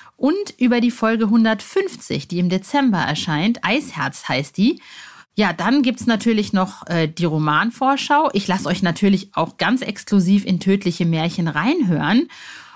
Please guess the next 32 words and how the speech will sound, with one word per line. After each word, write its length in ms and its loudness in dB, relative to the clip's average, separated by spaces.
Und 280 2
dann 380 -2
hab 160 -6
ich 160 -6
noch 240 2
jemanden 500 0
besucht, 460 -2
der 100 2
in 180 -2
Hamburg 480 0
wohnt, 360 0
nämlich 420 2
unseren 320 4
Suko, 540 2
Martin 600 0
May. 480 0
Den 160 4
hab 160 0
ich 140 -8
an 80 -8
einem 320 0
Samstagmorgen 1000 0
um 240 4
neun 440 4
Uhr, 560 0
ganz 240 0
verschlafen 680 0
war 160 -2
ich 140 -6
da 120 -4
noch, 200 -4
getroffen. 640 -2